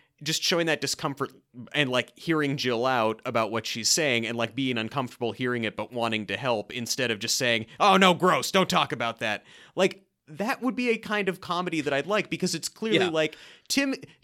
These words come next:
Speaker 1: Tim is trying to be a good partner, and because of his own internal bullshit, it's really causing him anguish, and presumably we're gonna see him work on that.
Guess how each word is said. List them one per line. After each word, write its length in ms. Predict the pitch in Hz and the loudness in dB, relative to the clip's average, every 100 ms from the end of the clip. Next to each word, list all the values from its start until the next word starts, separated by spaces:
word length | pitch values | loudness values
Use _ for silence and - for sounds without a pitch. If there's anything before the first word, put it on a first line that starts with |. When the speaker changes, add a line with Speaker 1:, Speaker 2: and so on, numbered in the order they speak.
| - | -2
Speaker 1:
Tim 280 | 262 285 269 | 2 2 0
is 240 | 196 196 | 0 -2
trying 300 | - 196 202 | -2 -2 0
to 80 | 175 | -2
be 140 | 170 | 0
a 80 | 170 | 0
good 240 | 147 151 131 | 2 -2 -2
partner, 480 | 139 139 131 127 123 | -4 -2 -2 -2 -2
and 180 | 135 131 | -2 -2
because 400 | 123 - 135 127 | -4 -4 -4 -2
of 120 | 123 | -4
his 180 | 131 120 | -4 -4
own 180 | 123 123 | -2 -2
internal 460 | 117 113 127 117 | -4 -4 -4 -2
bullshit, 680 | 107 110 120 - 120 101 - _ | -2 -4 -2 -4 -2 -4 -6 _
it's 360 | 135 - - - | -6 -2 -4 -4
really 440 | 143 147 123 113 - | -6 -4 -2 -4 -8
causing 380 | - 127 113 117 | -4 -4 -2 -6
him 160 | 113 117 | -8 -6
anguish, 560 | 131 127 110 110 - | -4 -4 -2 -4 -2
and 220 | - 123 107 | -4 -6 -6
presumably 460 | 131 135 117 120 | -6 -4 -4 -6
we're 80 | 104 | -4
gonna 140 | 110 | -6
see 200 | 107 120 | -4 -4
him 100 | 104 | -6
work 240 | 101 113 110 | -6 -6 -4
on 140 | 98 | -6
that. 260 | 98 90 | -2 -4